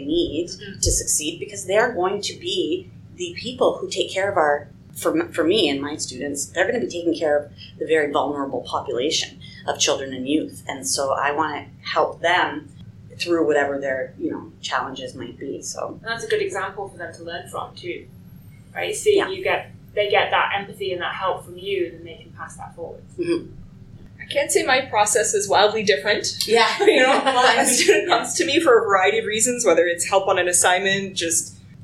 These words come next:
Speaker 3: you know, maybe struggling with the semester, or if there's other, um, things that they want to talk about. But my first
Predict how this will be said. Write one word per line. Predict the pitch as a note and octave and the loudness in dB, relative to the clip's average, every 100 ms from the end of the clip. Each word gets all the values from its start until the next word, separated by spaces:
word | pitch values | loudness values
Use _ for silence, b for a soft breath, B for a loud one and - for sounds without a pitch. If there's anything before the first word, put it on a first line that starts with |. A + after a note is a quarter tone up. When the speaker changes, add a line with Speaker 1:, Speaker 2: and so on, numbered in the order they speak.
| - | -8
Speaker 3:
you | - | 0
know, | E3+ F3+ | 2 2
maybe | E3+ F3 | 2 0
struggling | E3+ F3+ F3+ F3+ | 2 2 2 -2
with | F3 | 0
the | E3 | 0
semester, | F3 F3 - A3+ G3+ | 2 2 2 4 6
or | D#3+ D#3 | 8 6
if | D#3 | 4
there's | E3 E3 - | 2 4 0
other, | - F3+ F3+ F3 F3 B B B - | 2 4 4 2 -2 B B B 0
um, | F3 D#3 D3+ D3+ C#3+ - - - - - | 2 2 0 -10 -18 -18 -20 -20 -20 -2
things | G3+ G#3+ | 0 2
that | G#3+ | 2
they | F3+ | 2
want | F#3 E3+ | 2 0
to | - | 0
talk | D3+ G#3 | 0 2
about. | B3 - | 4 6
But | F#3+ E3 | 6 4
my | E3 | 0
first | - F3+ F#3+ - | 2 2 2 -4